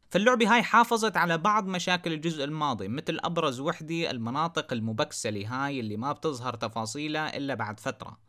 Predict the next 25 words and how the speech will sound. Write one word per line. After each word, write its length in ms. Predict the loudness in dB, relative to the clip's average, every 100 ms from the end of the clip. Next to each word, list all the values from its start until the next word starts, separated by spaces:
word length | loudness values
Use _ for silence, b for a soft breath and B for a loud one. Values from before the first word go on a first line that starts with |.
| _
وحتى 400 | -12 -6 -4 0
في 140 | 0 0
بعض 260 | 4 4
المناطق 640 | 4 0 0 0 0 -2 -4
كنت 220 | -6 -4 2
وقف 340 | 0 0 -4
عندها 320 | -2 -2 0
وقول: 480 | 0 0 -4 -4 -8
"يعني 440 | -10 -6 -4 -4 -6
إيمت 300 | -2 -2 -4
إن 60 |
شاء 140 | -6 -4
الله 120 | -4
ناوي 300 | -2 -2 -2
تطلع 420 | -4 -2 -2 -2
يا 120 | -4
تفاصيل؟" 680 | -4 -4 -4 -4 -6 -8 -10 -14 -2
بل 160 | 0
وطلعنا 500 | 2 0 2 4 4
هون 260 | 2 2 0
بمشكلة 400 | 0 -2 -2 -2
جديدة 420 | -2 -4 -2 -2
كليًا، 600 | -4 -4 -2 -2 -4 -4
واللي 240 | -4 -4 -4
هي 360 | -4 -2 -4